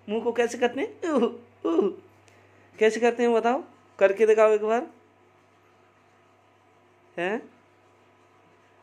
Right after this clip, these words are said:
मुंह को करके दिखाओ एक बार। हैं?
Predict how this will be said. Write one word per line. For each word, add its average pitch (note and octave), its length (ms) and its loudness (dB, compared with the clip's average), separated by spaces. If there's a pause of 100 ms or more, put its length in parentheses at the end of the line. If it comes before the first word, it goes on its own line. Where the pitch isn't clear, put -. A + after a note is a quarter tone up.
(140)
मुंह D#3 200 -4
को D#3 120 -2
करके E3 320 -2
दिखाओ F#3+ 320 0
एक G3+ 160 -2
बार। A3+ 320 0 (1600)
हैं? G3+ 340 -4